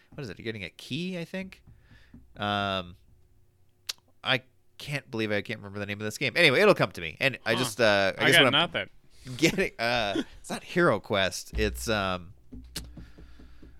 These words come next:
Speaker 1: ugh. All right, I'm gonna, this is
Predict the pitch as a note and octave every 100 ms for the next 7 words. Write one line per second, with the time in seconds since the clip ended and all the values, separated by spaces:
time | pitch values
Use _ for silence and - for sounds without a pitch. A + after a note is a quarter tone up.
0 | - - E3+ - - - - - - -
1 | - - - _ - - _ - D3 D3
2 | D#3+ C3+ A#2+ A#2+ C3+ A#2+